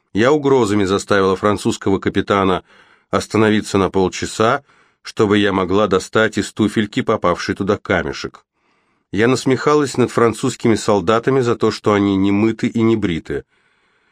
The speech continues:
Я отворотила нос от хлеба и сыра, которые мне предложили в полдень, а следующие три часа сетовала, что голодна. Я дулась и закусывала губу, и выпячивала груди,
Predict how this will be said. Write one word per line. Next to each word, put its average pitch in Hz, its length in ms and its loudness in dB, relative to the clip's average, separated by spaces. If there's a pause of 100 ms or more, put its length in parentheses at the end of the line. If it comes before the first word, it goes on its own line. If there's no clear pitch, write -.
(200)
Я 120 240 0
отворотила 127 680 2
нос 131 320 0
от 107 200 -2
хлеба 123 400 2
и 123 80 2
сыра, 107 420 0
которые 90 460 0
мне 90 200 0
предложили 87 540 -2
в - 140 -8
полдень, 131 480 0 (560)
а 90 100 0
следующие 98 640 0
три 87 180 -8
часа 120 400 -2
сетовала, 98 540 0
что 98 200 -4
голодна. 90 580 -2 (720)
Я 113 220 0
дулась 131 600 -2
и 117 100 0
закусывала 107 680 0
губу, 98 560 0
и 107 140 0
выпячивала 104 680 0
груди, 107 540 0